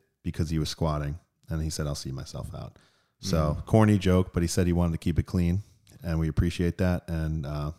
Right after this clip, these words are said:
Speaker 1: it really hit home for Babel.
Speaker 2: Yeah, I mean, we, we know a thing or two about squatters.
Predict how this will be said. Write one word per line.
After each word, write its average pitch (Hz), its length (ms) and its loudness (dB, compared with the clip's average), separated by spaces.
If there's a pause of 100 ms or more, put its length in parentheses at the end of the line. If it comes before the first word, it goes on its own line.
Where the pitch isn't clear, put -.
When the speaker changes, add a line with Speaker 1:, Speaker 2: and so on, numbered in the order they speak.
(640)
Speaker 1:
it 82 40 -6
really 120 180 2
hit 80 160 -4
home 85 240 0
for 82 120 -8
Babel. 71 480 -8 (160)
Speaker 2:
Yeah, 113 260 4
I 113 40 2
mean, 117 180 4
we, 160 220 4
we 185 180 4
know 131 220 8
a 113 80 8
thing 117 200 6
or 107 100 4
two 110 240 4
about 92 280 0
squatters. 90 800 -2